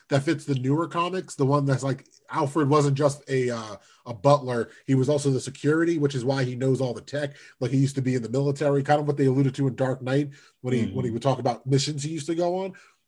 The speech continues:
Speaker 1: The Jeremy Irons one is the most like that 'cause he's operating military equipment. He's playing around with it in his spare time. I love when, uh, the Justice League walks in the Batcave. He's like, "This is Alfred. I work for him."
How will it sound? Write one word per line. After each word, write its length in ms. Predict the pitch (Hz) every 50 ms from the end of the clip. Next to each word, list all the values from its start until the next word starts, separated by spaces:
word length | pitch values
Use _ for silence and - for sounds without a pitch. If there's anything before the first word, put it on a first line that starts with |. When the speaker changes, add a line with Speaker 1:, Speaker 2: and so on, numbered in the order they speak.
| _ _ _ _ _ _ _ _ 135
Speaker 1:
The 100 | 131 123
Jeremy 320 | 120 185 208 208 185 165
Irons 400 | 165 185 202 196 165 147 120 110
one 340 | 117 117 117 110 107 104 98 _ _ _ _ _ _ _ _ _ _ -
is 140 | 160 139 -
the 80 | 147 143
most 380 | 139 160 180 170 143 - 113
like 200 | 139 170 165 139 -
that 140 | 135 -
'cause 100 | - -
he's 160 | 160 170 165 -
operating 680 | - 180 196 190 170 156 135 139 143 139 127 120 117 123
military 500 | 131 123 120 113 - 123 110 107 107 101
equipment. 360 | 98 - 117 107 95 107 120
He's 180 | 131 131 -
playing 380 | - _ _ 160 165 165 156 135
around 360 | 123 117 131 156 170 180 165 151
with 160 | 139 139 127
it 120 | 107 - - - - _ -
in 60 | 135 127
his 160 | 117 - -
spare 360 | - - - 160 180 185 160
time. 280 | 139 143 127 95 92 92 - - - _ _ _ -
I 140 | 160 165 170
love 600 | 156 139 127 131 147 165 180 175 156 143 131 127 131 -
when, 200 | - 139 147 139
uh, 280 | 139 131 131 123 120 120 - _ _ _ _ _ _ _ _ _ _ 135
the 100 | 139 131
Justice 300 | 160 156 143 143 139 156
League 160 | 165 151 139
walks 240 | 156 160 147 143 160
in 100 | 151 143
the 80 | 139
Batcave. 280 | 135 143 143 143 139 143 135 127
He's 80 | 123
like, 200 | 123 113 - - -
"This 100 | 131 135
is 80 | 117 131
Alfred. 400 | 131 131 127 143 143 139 135 - - _ -
I 80 | 113
work 220 | 113 123 127 131 -
for 200 | 143 143 143 147
him." 140 | 147 143